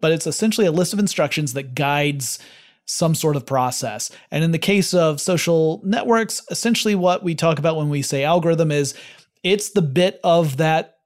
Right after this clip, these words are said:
platform that decides what content you see, in what order you see it. So for YouTube, it could be the recommendation engine where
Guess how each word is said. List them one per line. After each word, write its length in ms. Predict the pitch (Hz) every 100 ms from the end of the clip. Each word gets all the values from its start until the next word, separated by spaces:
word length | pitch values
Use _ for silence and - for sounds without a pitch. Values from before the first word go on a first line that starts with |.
| -
platform 560 | 175 165 160 151 139
that 140 | 143 156
decides 760 | 151 - 156 143 139 135 - - _ _ _ _ _
what 480 | 139 135 151 175 -
content 500 | - 170 165 165 208
you 160 | 160 151
see, 520 | - 151 143 147 -
in 160 | 156 147
what 280 | 139 147 -
order 320 | 147 147 139
you 180 | 131 131
see 300 | - 127 120
it. 220 | 104 - - _ _ _
So 340 | - 165 156 147
for 140 | 151
YouTube, 500 | 147 196 - 202 180
it 100 | 180
could 140 | 170
be 120 | 151 151
the 120 | 156
recommendation 840 | 151 147 156 143 135 139 - 131
engine 600 | 123 117 113 110 110 117
where 640 | - 139 135 135 131 131